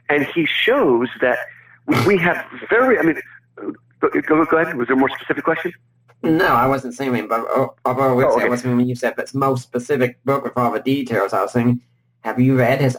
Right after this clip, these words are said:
Speaker 2: Acts commentary or seen his Acts commentary at all?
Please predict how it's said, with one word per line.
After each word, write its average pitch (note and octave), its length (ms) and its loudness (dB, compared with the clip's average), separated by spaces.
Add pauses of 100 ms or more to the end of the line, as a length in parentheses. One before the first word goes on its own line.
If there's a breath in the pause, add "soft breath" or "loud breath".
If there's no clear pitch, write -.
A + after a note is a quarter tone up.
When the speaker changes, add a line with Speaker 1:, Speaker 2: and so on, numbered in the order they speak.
Speaker 2:
Acts C3 260 -4
commentary D#3 680 0
or A#2 100 2
seen C3+ 380 0
his D3 140 2
Acts C#3+ 280 -2
commentary D3+ 640 2
at C3+ 80 4
all? D3+ 400 2